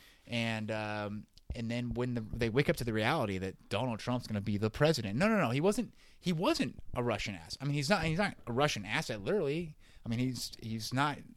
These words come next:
nothing to do with Russia necessarily, right? That whole thing was kind of, that's what you were told for the first three years of his campaign was all this shit, and it was, it was kind of a bunch of bullshit. I mean, I, I mean, there was some, there was some smoke there and stuff, but it wasn't really much. There wasn't much substantial, and so for that reason,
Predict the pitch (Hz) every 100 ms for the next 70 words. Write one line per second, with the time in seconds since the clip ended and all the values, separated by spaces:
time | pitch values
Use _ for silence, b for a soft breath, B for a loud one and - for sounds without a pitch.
0 | - 131 143 151 160 226 190 98 101 98
1 | 101 104 104 95 98 104 123 b b b
2 | 117 160 151 170 151 - 127 143 170 135
3 | 151 - 170 175 180 - 220 240 139 120
4 | - 147 - 151 175 175 175 156 151 180
5 | 160 185 208 214 156 165 b b b 127
6 | 147 156 156 - 202 214 131 - 143 143
7 | 135 - - b b b 123 123 - 180
8 | 277 175 120 117 139 208 285 - 143 135
9 | 135 143 143 147 135 - 160 160 143 131
10 | 113 - 143 151 165 175 - 175 180 -
11 | 170 185 190 - 196 202 - 131 117 -
12 | B B B B - - 113 156 190 143
13 | 185 190 156 214 147 - 123 160 165 160
14 | - 151 - 175 180 110 113 - 131 139
15 | 123 113 170 202 113